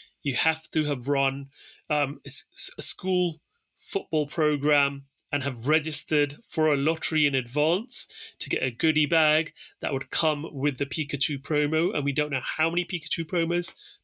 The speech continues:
per goodie bags are available to the schools. So the organizer of the football program would apply for that, get them, and then distribute them to all the young kids who take part in that, uh, futsal, uh, program. So,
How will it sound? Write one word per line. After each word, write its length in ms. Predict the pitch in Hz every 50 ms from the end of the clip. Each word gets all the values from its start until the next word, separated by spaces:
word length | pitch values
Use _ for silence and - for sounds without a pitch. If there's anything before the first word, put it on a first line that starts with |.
| _ _
per 260 | - - 165 156 156 160
goodie 480 | 135 - 156 151 147 143 147 156 151 -
bags 600 | 151 147 156 156 160 160 143 - - - - - - _ - - - _ _ _ -
are 180 | 135 135 131
available 460 | 123 120 135 139 143 139 139 135 143 135
to 120 | - -
the 80 | 139 127
schools. 480 | - - - 165 156 151 156 151 -
So 180 | - 147 131 135
the 160 | 131 147 147
organizer 760 | - 165 165 165 160 180 170 170 170 170 156 160 165 165 156
of 100 | 147 135
the 60 | 143
football 400 | 139 - - - - _ 165 156
program 580 | 143 - 170 160 156 147 165 160 156 151 151 147 143 - - - - - - - - - _ _ _
would 320 | 143 139 139 139 135 - - - _
apply 340 | 143 - - 180 170 175 170
for 140 | - - 151
that, 260 | 160 165 160 160 - - _ _ _ _ _ -
get 220 | 175 165 - -
them, 160 | 165 160 151
and 100 | 143 135 127
then 120 | 135 123
distribute 460 | 120 160 - - 147 135 147 160 160
them 140 | 151 139 139
to 120 | - - 143
all 120 | 143 139
the 100 | 131 143
young 220 | 135 131 135 135 131
kids 320 | - - 143 127 - -
who 100 | - 139
take 280 | 135 - 143 147 - -
part 240 | - 147 139 139
in 60 | 135 135
that, 160 | 135 - - - _
uh, 120 | 139 139 131
futsal, 600 | - - - - - - - 143 131 131 127 - _ _ _ _ _ _ _ _
uh, 160 | 143 139 135 135 -
program. 480 | - 160 147 139 131 139 123 117 117 - _ _ _ _ _ _ _ _ _ _ _ _ _ - - -
So, 320 | - - - 160 147 135